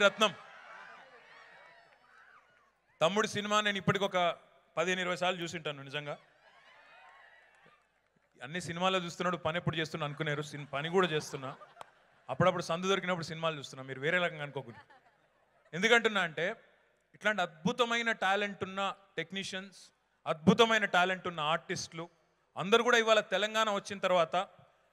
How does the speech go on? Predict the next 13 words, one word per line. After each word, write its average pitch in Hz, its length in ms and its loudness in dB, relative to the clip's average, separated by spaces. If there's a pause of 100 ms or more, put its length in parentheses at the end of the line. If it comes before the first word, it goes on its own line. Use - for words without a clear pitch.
(300)
సిద్ధు 196 240 -4 (100)
డీజే 220 320 2
టిల్లులో 214 320 4
మాట్లాడినా, 190 540 2 (720)
జాతి 208 360 6
రత్నాలులో 208 520 6 (500)
నవీన్ 202 340 2
పొలిశెట్టి 208 500 0
కానీ, 196 220 2 (180)
దర్శి 185 320 6 (100)
కానీ, 190 260 2 (420)
రాహుల్ 196 480 8
కానీ 190 160 2